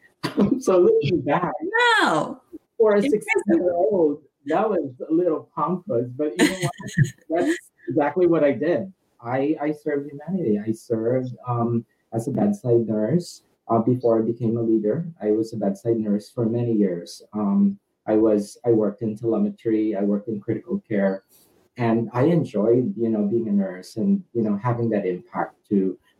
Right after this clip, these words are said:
Speaker 1: to patients, to their families, to, to my community, where I also volunteered in many different causes,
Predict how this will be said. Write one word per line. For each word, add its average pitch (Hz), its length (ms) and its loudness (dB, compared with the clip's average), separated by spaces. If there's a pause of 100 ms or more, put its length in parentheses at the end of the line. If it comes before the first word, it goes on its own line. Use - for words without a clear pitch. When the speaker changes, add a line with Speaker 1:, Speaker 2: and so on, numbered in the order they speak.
Speaker 1:
to 120 80 -2
patients, 101 720 0
to 117 60 -6
their 101 180 2
families, 95 720 -2 (100)
to, 101 260 2
to 113 100 -8
my 101 180 0
community, 113 640 0 (280)
where 107 380 2
I 107 120 2
also 117 360 -2
volunteered 107 920 0
in 104 280 0
many 110 240 -2
different 104 380 -6
causes, 110 640 -2